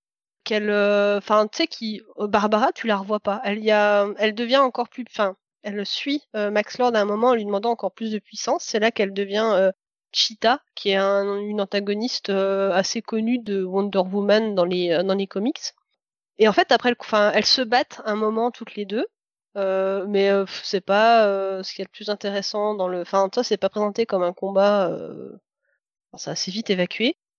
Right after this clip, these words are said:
Et après, on la voit plus. Alors qu'ils auraient pu,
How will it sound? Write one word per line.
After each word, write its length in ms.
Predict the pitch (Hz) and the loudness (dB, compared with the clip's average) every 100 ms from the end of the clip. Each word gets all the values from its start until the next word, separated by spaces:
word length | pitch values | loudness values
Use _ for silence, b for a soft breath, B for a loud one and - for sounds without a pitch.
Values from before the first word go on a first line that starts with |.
| _ _ - | _ _ 2
Et 140 | 226 | 4
après, 420 | 240 - - 240 349 | 4 2 2 4 4
on 120 | 269 | 4
la 80 | 220 | 2
voit 140 | 240 | 0
plus. 500 | - - 240 - - _ _ _ _ 208 | -2 -10 -8 -8 -10 _ _ _ _ -4
Alors 280 | 214 214 - | -2 -2 -4
qu'ils 500 | 226 214 220 220 220 | 0 2 2 0 0
auraient 180 | 220 214 | 0 -2
pu, 280 | - 311 | -6 -4